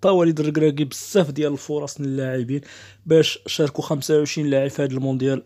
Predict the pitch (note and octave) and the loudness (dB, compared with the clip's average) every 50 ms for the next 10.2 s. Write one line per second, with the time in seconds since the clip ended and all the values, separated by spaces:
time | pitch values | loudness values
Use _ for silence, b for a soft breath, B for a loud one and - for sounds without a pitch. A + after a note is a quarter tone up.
0 | - - - D#3+ - - D3+ D3 - - - C#3+ - - D3 C#3+ C#3 C3+ C#3 C3+ | -8 -4 -2 -2 -2 0 -4 -6 -6 -6 -8 -8 -6 -4 -4 -4 -4 -2 -2 -2
1 | C#3 C3+ C3+ - _ - - D3+ C#3+ C3 B2+ B2+ B2+ B2 - - C#3 B2+ B B | -2 -2 -4 -6 _ -2 0 2 2 2 2 2 0 -2 -2 -4 -6 -6 B B
2 | B B B B B B - D#3 E3+ E3 D#3+ D#3+ D#3 D3 C3 - C#3+ C#3 C#3 C#3 | B B B B B B 2 4 4 6 4 4 2 0 0 0 0 -2 -2 -2
3 | - - - - - - - D3+ - - D3 C#3+ - - C#3 C#3 - - - C3+ | -4 -6 -8 -8 -8 -10 -10 -10 -4 0 0 0 0 0 -4 -4 -4 -4 -2 -2
4 | C#3+ C#3 - _ - D3+ D3+ D3+ D3 C#3 B2+ C3 C3+ B2+ - - C3 C3 - - | -2 -2 -4 _ -4 -2 -2 0 0 -2 -2 -2 -2 -2 -2 -2 -4 -4 -4 -6
5 | - - C3 - - - - - E3 D3+ C#3 C3 B2 - C#3 B2+ C3+ C#3 C#3 B | -8 -10 -12 -10 -10 -10 -6 -2 -2 -2 0 -2 -4 -4 -4 -4 -4 -4 -6 B
6 | B B B B B B B B E3 D#3+ D3+ C#3+ C3 A#2+ A#2 B2+ C3+ C3+ _ b | B B B B B B B B 0 2 2 2 0 -2 -4 -4 -6 -8 _ b
7 | b b b - D#3+ D#3+ E3+ E3 E3+ - C#3+ C#3 C3+ - - _ _ - E3 D3+ | b b b -8 -4 -2 -2 -2 -2 -2 -2 0 0 -2 -4 _ _ -4 -2 -2
8 | D3+ C#3+ C#3 C#3+ C#3 C3+ B2 C3 C3 B2+ B2+ - - C3 B2+ - - B2 B2 - | 0 0 -2 -2 -2 -2 -2 -2 -2 -4 -4 -4 -6 -8 -8 -6 -6 -8 -8 -6
9 | - A#2+ - - C#3 B2 A#2+ B2 A#2 - C#3+ B2+ A#2+ A#2 A#2 A2+ A2+ G#2+ - E3 | -8 -8 -8 -6 -6 -6 -6 -6 -6 -6 -4 -4 -4 -4 -4 -6 -8 -8 -6 -4
10 | F#3 F#3+ - _ | -4 -4 -4 _